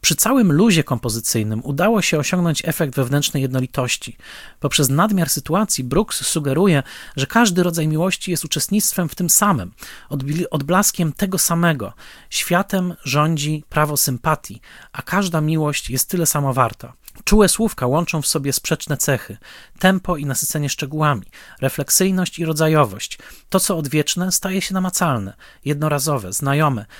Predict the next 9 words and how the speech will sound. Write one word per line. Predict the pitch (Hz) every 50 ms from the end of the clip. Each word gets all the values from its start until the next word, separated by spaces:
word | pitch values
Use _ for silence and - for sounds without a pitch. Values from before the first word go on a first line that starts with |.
| - - -
jak | 147 143 -
cały | - - 180 180 175
ten | - - 143
świat | - - - 165 151 -
podmiejskich | - - 120 123 131 135 135 - - - 117 - - - - - - -
domków | 120 143 143 131 - 131 117
do | 117 113
wynajęcia | 120 117 117 113 110 117 113 110 - - 107 92
i | 101 110 104